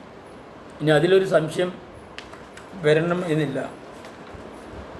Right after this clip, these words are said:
മുഹമ്മദ് നബി ജീവചരിത്ര സംഗ്രഹം, സഫിഹുർ റഹ്മാൻ മുബാറക് പുരി,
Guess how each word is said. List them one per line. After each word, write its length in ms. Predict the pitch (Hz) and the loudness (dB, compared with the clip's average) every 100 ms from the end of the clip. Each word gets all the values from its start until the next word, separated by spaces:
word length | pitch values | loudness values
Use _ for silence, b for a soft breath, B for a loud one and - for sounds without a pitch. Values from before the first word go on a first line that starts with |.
| - | -6
മുഹമ്മദ് 420 | 175 175 208 226 220 | 4 6 8 8 8
നബി 320 | 208 220 220 | 6 4 2
ജീവചരിത്ര 680 | 165 180 202 202 196 196 196 | 4 4 4 4 2 2 2
സംഗ്രഹം, 580 | 190 170 185 185 175 - - - - - - - | 2 2 6 6 6 -2 -12 -16 -18 -18 -18 -2
സഫിഹുർ 520 | 202 196 226 196 233 214 | 0 2 2 6 6 6
റഹ്മാൻ 520 | 208 208 202 196 202 - - - - - | 6 4 6 6 4 -8 -16 -20 -18 -4
മുബാറക് 540 | 165 175 202 220 214 | 4 8 10 10 6
പുരി, 340 | 180 170 151 | 0 0 0